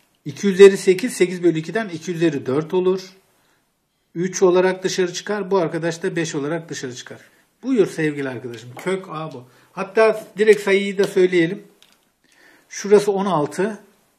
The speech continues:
Bu arkadaş da on beş. On altı ile on beş nasıl çarparım ben, biliyor musun? On katı yüz altmıştır. Beş katı bunun yarısı seksendir.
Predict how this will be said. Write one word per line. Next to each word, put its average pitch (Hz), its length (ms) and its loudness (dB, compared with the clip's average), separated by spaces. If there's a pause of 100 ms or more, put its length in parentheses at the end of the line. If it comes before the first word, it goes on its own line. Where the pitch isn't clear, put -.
(140)
Bu 175 100 -6
arkadaş 180 460 -2
da 175 60 -4
on 175 260 -4
beş. 208 280 -2 (440)
On 180 120 -4
altı 208 280 0
ile 208 140 2
on 202 220 4
beş 202 180 4
nasıl 214 220 -8
çarparım 147 440 -2
ben, 143 160 -8
biliyor 240 140 -4
musun? 135 260 -10
On 214 220 2
katı 165 280 -2
yüz 139 220 -6
altmıştır. 190 640 -4
Beş 202 200 6
katı 175 220 -4
bunun 165 120 -6
yarısı 160 400 -2
seksendir. 170 680 -6